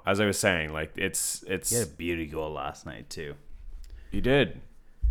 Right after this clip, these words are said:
Speaker 1: It was the second Leafs goal of the game, and it should have stayed the second Leafs goal of the game. Instead, it was the first Leafs goal of the game.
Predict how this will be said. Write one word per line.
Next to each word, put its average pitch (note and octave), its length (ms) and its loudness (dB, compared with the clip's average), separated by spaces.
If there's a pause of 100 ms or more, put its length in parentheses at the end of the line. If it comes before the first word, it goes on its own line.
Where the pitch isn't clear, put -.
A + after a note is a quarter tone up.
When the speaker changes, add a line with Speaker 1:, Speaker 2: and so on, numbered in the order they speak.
(460)
Speaker 1:
It G2+ 80 4
was G#2+ 200 4
the A2 120 0
second B2 540 8
Leafs B2+ 260 6
goal A#2+ 200 10
of G#2+ 120 6
the A2+ 80 4
game, A2+ 440 6
and G#2+ 140 2
it G#2 100 2
should A#2 300 4
have A#2 140 6
stayed B2+ 420 6
the G#2+ 80 2
second G2+ 440 4
Leafs F#2 240 -4
goal F2 200 2
of D2+ 60 -4
the D#2 80 -6
game. D2+ 240 -6
Instead, A2+ 360 4
it A#2 60 10
was G#2+ 220 4
the A#2 100 6
first C#3+ 480 8
Leafs G#2+ 260 2
goal E2+ 280 2
of D2+ 80 -6
the E2 80 -4
game. C#2+ 380 -6